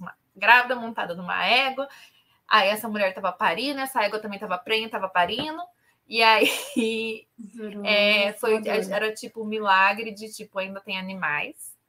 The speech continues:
Speaker 1: Um animal específico que apareceu do nada. E essa mulher que consegue gerar vida, então não vai acabar.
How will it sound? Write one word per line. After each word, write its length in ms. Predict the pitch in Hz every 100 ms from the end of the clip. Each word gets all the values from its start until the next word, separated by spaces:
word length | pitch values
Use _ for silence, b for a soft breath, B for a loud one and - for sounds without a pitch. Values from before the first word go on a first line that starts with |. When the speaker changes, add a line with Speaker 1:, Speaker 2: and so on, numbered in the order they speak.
| _
Speaker 1:
Um 160 | 202 214
animal 300 | 220 208 185
específico 520 | 185 165 - 180 196
que 60 | 190
apareceu 360 | 185 185 185 170
do 100 | 196
nada. 380 | 185 175 208 - b b -
E 60 |
essa 180 | 202 226
mulher 260 | 220 202 208
que 80 | 214
consegue 340 | 220 214 202
gerar 280 | 214 208 214
vida, 200 | 214 175
então 200 | 190 185
não 120 | 190
vai 140 | 190 185
acabar. 400 | 226 226 -